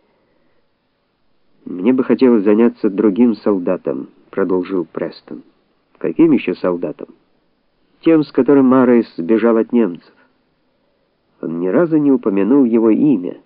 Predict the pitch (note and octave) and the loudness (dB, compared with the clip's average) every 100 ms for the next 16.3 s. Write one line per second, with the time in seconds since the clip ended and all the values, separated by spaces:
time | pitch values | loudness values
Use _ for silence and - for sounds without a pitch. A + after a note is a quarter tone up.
0 | _ F2 F2+ B2 A#2+ - B2 - G2 - | _ -8 0 0 0 -2 -4 -2 -6 -2
1 | G2 F2+ E2+ E3 - _ _ F2 F#2 G#2+ | -2 -2 -2 -2 -4 _ _ -6 -4 -2
2 | B2 C3 B2 E2 C2 - - - _ _ | -2 -2 -4 -6 -10 -14 -20 -20 _ _
3 | _ _ _ _ _ _ - D#2+ A#2 E3+ | _ _ _ _ _ _ -12 -6 0 2
4 | D#3+ - - C3+ E2 D#2+ F2+ G#2 G2 - | 0 -2 2 2 2 0 -2 0 -2 -6
5 | - _ _ _ _ _ _ _ _ _ | -16 _ _ _ _ _ _ _ _ _
6 | _ - F#2+ E3 E3+ E3 D#3+ C3+ A2+ A2+ | _ -8 0 2 4 0 2 0 0 0
7 | G2 F#2 E2 C2 - - _ _ _ _ | -2 -6 -6 -8 -12 -18 _ _ _ _
8 | _ _ _ _ - F2 G2+ E3 G3+ G3+ | _ _ _ _ -16 -10 -6 -4 -2 0
9 | G3+ E3 - F3 F3 - C3 G2 F2+ A2 | 0 2 4 2 2 0 2 2 2 0
10 | C3 D3+ D#3 E3 G3 G#3+ - - _ _ | 0 0 0 0 0 -2 -4 -14 _ _
11 | _ _ _ _ _ _ - E2 G#2 G#2+ | _ _ _ _ _ _ -6 -2 -2 0
12 | G#2 G#2 C3+ D3+ B2+ A2+ G#2+ - C3 B2+ | 2 4 4 4 2 2 0 0 2 2
13 | A2 - F#2 A#2 A2+ F2 - - - F#2 | 0 -4 0 2 2 0 -2 -4 -12 -8
14 | F2 E2+ B2 - C#3 C3+ A2 G#2+ B2+ - | -4 -2 -4 -4 0 2 2 0 -2 -2
15 | A#2+ - - B2 A#2 C3 C3+ C#3 C#3+ C#3+ | -4 -2 0 2 2 0 2 2 2 0
16 | D3 G3+ D#3+ | -4 -4 -8